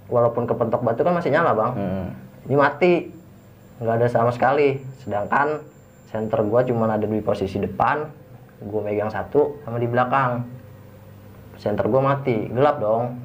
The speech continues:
Speaker 1: posisinya. Gelap kan, yang di tengah nggak terlalu dapat sinar. Nah, segala macem jalan. Nah, adalah temen gua satu lagi namanya Oji. Dia posisinya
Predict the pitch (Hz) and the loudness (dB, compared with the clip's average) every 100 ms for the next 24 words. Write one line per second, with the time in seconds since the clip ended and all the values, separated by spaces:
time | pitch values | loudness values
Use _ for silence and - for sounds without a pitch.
0 | - - - 104 104 101 117 117 110 117 | -16 -20 -10 -8 -8 -4 -2 0 0 -2
1 | 113 - 104 101 110 - 101 101 98 101 | -6 -14 -14 -14 -16 -16 -4 0 0 0
2 | 101 110 104 98 98 95 92 101 123 120 | -4 -4 -6 -6 -6 -6 -4 0 0 -2
3 | 104 98 - 98 98 101 - 117 - - | -4 -4 -2 -2 0 0 0 -2 -4 -6
4 | 117 127 110 - - - - - - - | 0 2 2 0 -6 -14 -20 -20 -20 -20
5 | - - - 98 - 98 95 95 92 107 | -20 -20 -16 -12 -8 -6 -4 -6 -4 -2
6 | 101 95 104 113 120 123 123 - - - | 0 0 2 2 2 0 -6 -12 -18 -18
7 | - - 98 98 95 90 - 98 92 92 | -16 -8 -4 0 2 2 0 -2 0 2
8 | 131 123 120 104 - 95 98 120 123 123 | 2 2 0 -4 -4 -4 -2 0 0 -4
9 | 92 92 95 117 113 123 131 120 123 - | -4 -2 -2 0 0 2 4 4 0 -8
10 | - - - - - - - 104 120 120 | -14 -20 -20 -20 -20 -20 -8 0 2 4
11 | 117 101 - 101 113 127 127 | 2 0 -6 -4 -2 0 -2